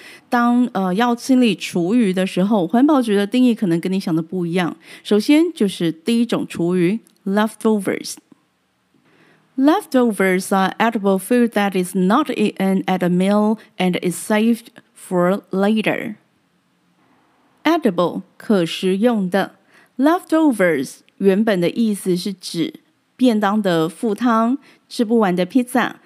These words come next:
外带自取餐多送的薯条。那只要是那一餐没有吃，或者是没有吃完，剩下的食物就称为 leftovers。另外一个中文翻译，我们会叫它剩食，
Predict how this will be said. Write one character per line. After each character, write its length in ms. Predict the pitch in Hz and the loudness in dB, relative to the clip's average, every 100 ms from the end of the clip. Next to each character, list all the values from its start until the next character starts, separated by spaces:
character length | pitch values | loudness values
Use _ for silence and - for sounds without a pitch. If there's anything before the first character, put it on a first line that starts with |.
| - - | -20 -6
外 180 | 233 208 | -2 0
带 200 | 202 190 | 0 -2
自 280 | 175 - 196 | -4 -6 -8
取 260 | - 185 | -6 -6
餐 380 | - - 196 202 | -6 -2 -2 -2
多 240 | 190 190 202 | -2 -2 -2
送 400 | - 208 170 165 | -2 -2 -2 -2
的 200 | 156 170 | -2 -2
薯 240 | - 175 | -4 -6
条。 540 | 165 190 170 180 277 _ - - | -2 0 2 2 -2 _ -16 -2
那 100 | 262 | -2
只 200 | 247 214 | 2 0
要 100 | 285 | 2
是 140 | 294 | 4
那 200 | 285 339 | 6 6
一 60 | 370 | 2
餐 240 | - 320 | 2 4
没 80 | 311 | 6
有 160 | 277 214 | 4 0
吃， 340 | - 247 247 | 0 4 4
或 140 | 269 | 4
者 100 | 208 | 2
是 140 | 190 208 | -2 0
没 140 | 196 | 0
有 100 | 185 | 0
吃 260 | 170 - 190 | -2 -2 -2
完， 320 | 185 165 175 - - | 0 0 -2 -4 -8
剩 220 | - 285 | 2 2
下 160 | 277 | 4
的 100 | 220 | 0
食 280 | 208 - 180 | -2 -2 0
物 120 | 220 | 2
就 160 | 190 196 | 2 0
称 360 | 185 202 196 180 | 0 -2 0 0
为 280 | 165 175 214 _ - | 0 0 -4 _ -6
leftovers。 840 | 220 233 269 - 170 127 - - - - _ _ - - - | 0 0 0 -2 -2 -2 -8 -10 -16 -18 _ _ -20 -10 0
另 160 | 381 | 2
外 140 | 392 359 | 4 4
一 20 | |
个 120 | 240 | 2
中 180 | 208 202 | 2 2
文 140 | 170 | 2
翻 240 | 165 175 190 | 0 0 0
译， 180 | 185 - | -2 -2
我 140 | 160 170 | -6 -4
们 100 | 180 | 0
会 140 | 202 | 0
叫 180 | 185 180 | 0 -2
它 380 | 180 170 165 196 | -2 -2 -2 -4
剩 400 | - 330 254 160 | -2 2 4 2
食， 480 | - - 139 147 | -4 -8 -4 -4